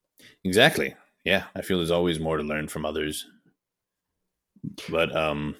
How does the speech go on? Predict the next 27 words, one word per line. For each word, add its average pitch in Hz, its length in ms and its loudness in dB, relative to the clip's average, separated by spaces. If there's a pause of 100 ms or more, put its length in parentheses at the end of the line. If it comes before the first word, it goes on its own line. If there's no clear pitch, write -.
(1160)
as - 100 -6
far 151 140 12
as 117 140 12
A - 20 4
D 101 440 8
E - 20 8
itself 92 420 4
went, 90 220 4
you 87 80 0
know, 87 100 2
it, 76 120 -4 (260)
I 78 400 -2 (180)
had 92 160 2
a 92 40 4
great 95 220 4
time 87 240 0
last 80 280 0
time 90 100 0
I 80 80 2
did 80 160 0
it, 85 140 -2
and 80 160 -2
this 87 120 0
time 82 260 0
was 76 140 -2
also 76 300 -4
great. 71 400 -6